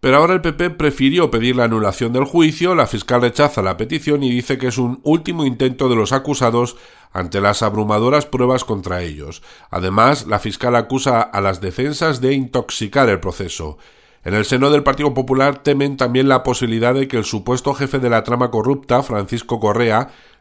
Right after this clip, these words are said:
tire de la manta y llegue a un acuerdo con la Fiscalía para contar asuntos que podrían afectar a dirigentes del partido, incluido el propio Mariano Rajoy. José Luis Peñas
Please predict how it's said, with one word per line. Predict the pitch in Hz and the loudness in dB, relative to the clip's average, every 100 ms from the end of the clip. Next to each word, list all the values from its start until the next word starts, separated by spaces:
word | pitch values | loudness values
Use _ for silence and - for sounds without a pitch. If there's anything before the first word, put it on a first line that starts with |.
| _ | _
tire | 120 131 139 | 0 4 4
de | |
la | 110 | 4
manta | 95 143 147 110 82 - - _ | 2 0 -2 -8 -10 -12 -20 _
y | - 98 | -6 -2
llegue | 113 135 | 0 2
a | |
un | 135 | 2
acuerdo | 120 101 135 143 | 0 2 2 4
con | 139 | 4
la | 117 | 2
Fiscalía | 117 - 110 117 139 | 0 -4 -2 2 2
para | 139 120 | 2 0
contar | 107 107 131 | -2 -2 0
asuntos | 135 117 143 139 165 - | 0 0 -2 0 -2 -2
que | 117 | -4
podrían | 107 110 123 120 | -2 0 2 2
afectar | 110 110 - 120 | 0 -4 -2 0
a | 113 | 0
dirigentes | 101 98 127 117 104 95 | -2 -6 -6 -4 -4 0
del | 127 | 2
partido, | 127 104 110 110 156 160 - - | 2 -2 -2 -2 -2 -4 -18 -12
incluido | 87 82 104 131 | -8 -2 2 2
el | 104 | 2
propio | 120 117 101 | -2 -2 -2
Mariano | 90 98 110 98 | 0 -2 0 0
Rajoy. | 90 - 131 92 - - _ _ | -2 2 2 2 -6 -20 _ _
José | - 104 110 | -6 -4 0
Luis | 120 139 | 0 0
Peñas | - 143 123 156 | -2 0 2 0